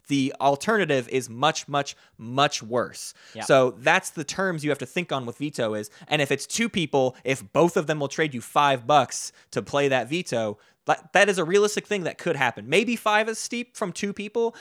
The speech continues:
Speaker 1: and they're gonna give you pushback. There's always the argument of, like, "Hey, that person's in the lead anyways. You should be playing it. It's your obligation." But don't listen to that. You should get paid <laughs> because you have all of the power here. And as long as it's not something that directly helps you,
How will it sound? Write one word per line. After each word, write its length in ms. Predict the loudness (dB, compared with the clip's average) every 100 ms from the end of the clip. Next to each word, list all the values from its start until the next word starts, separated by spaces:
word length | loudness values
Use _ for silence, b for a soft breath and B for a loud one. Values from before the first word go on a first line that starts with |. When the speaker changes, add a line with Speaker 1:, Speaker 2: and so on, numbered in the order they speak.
| B
Speaker 1:
and 140 | 0
they're 80 | 2
gonna 160 | 2 2
give 160 | 2
you 80 | -2
pushback. 540 | -2 -4 0 2 2
There's 120 | 2 4
always 300 | 4 2 -2
the 120 | -8 2
argument 400 | 4 4 2 0
of, 80 | 2
like, 160 | 2 0 B B
"Hey, 220 | 6 8
that 180 | 4 4
person's 280 | 0 -2 -2
in 60 |
the 100 | -2
lead 240 | -2 0 0
anyways. 440 | 0 0 0 0
You 80 | -4
should 260 | -2 -2 -2
be 100 | -2
playing 280 | 0 -2 -2
it. 80 |
It's 120 | -4 0
your 160 | 4
obligation." 560 | 4 2 0 0 0 -8 b b
But 200 | -8 -8 _ _ -16 -10 2
don't 220 | 4 4
listen 200 | 0 0
to 100 | 0
that. 260 | 0 0 -2
You 80 |
should 160 | -4 0
get 140 | 0
paid 320 | 4 2 2 -6 B B
<laughs> 220 | B -6
because 420 | 0 2 2 0 B B
you 220 | -2 0
have 240 | 4 4 4
all 280 | 6 6 6
of 100 | 2
the 80 | 0
power 420 | 2 2 2 -2
here. 380 | -4 -6 -8 -12 b b
And 440 | 0 2 0 -2 -6
as 140 | -2
long 220 | 0 0
as 100 | 0
it's 160 | -4 -4
not 240 | -2 -2
something 220 | -2 -6 -4
that 280 | -4 -6 -6
directly 520 | -4 -2 -2 -4 -4
helps 300 | -2 -4 -4
you, 140 | -8